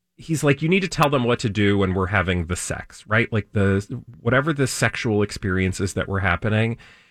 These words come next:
um, she's like, "Well, they don't speak English, so how am I supposed to communicate to these people?" He's like, "It's better that they don't speak English, because then we don't need to listen to them talk."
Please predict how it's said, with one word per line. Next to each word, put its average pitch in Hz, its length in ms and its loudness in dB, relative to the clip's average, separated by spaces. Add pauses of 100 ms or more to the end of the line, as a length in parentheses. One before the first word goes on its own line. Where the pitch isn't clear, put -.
(460)
um, 90 500 2
she's 143 440 -2
like, 123 240 2
"Well, 135 120 2
they 143 140 2
don't 160 220 0
speak - 340 -4
English, 107 380 0
so 98 100 -6
how 131 160 -4
am 143 80 2
I 151 60 4
supposed 139 260 -2
to 120 80 -2
communicate 104 760 0
to - 100 -14
these 95 140 -8
people?" - 240 -8
He's - 80 -2
like, 127 140 0
"It's 139 140 2
better 135 400 4
that - 160 -2
they 98 100 -2
don't 85 220 -2
speak - 240 -8
English, 90 500 0 (320)
because 127 160 0
then 147 80 4
we 165 80 4
don't 175 140 2
need 143 120 2
to 131 60 2
listen 120 320 2
to 107 60 2
them 92 220 0
talk." - 640 -6